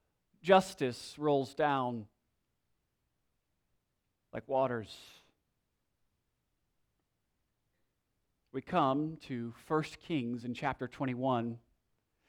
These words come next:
in a story which arouses such questions within us. And the Lord provides comfort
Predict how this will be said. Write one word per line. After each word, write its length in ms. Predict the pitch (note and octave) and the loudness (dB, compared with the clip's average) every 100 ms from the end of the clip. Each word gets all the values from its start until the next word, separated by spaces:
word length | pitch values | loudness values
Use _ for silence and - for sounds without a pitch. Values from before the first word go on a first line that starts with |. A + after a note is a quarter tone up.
| - | -2
in 100 | E3 | 0
a 40 | |
story 720 | E3 - - A#3 A3 C#3+ C3+ C#3 | 0 -2 4 8 8 6 2 2
which 280 | C#3+ - - | 0 -2 -4
arouses 760 | D#3 F3+ F#3+ G3 C3 A2+ A#2 - | 2 6 8 8 4 -2 -8 -10
such 280 | - D3 - | -6 -6 -4
questions 600 | - A#3 - - C3 A#2+ | 4 4 4 -4 -4 -4
within 280 | B2 D3 C3+ | -4 -2 -2
us. 460 | G#2+ G#2+ - - - _ _ _ _ _ _ _ _ _ _ _ _ _ - | -2 -6 -14 -20 -20 _ _ _ _ _ _ _ _ _ _ _ _ _ -4
And 80 | D#3+ | 0
the 60 | F3 | 4
Lord 520 | G#3+ A3+ D#3 C#3 C#3 | 10 10 10 6 2
provides 920 | D3 D3 D#3+ D3 C3+ B2+ - - - _ _ _ _ _ _ _ _ _ - | 2 6 8 8 4 0 -10 -20 -20 _ _ _ _ _ _ _ _ _ -8
comfort 480 | F#3 G#3 C#3+ B2 | -4 -4 -4 -6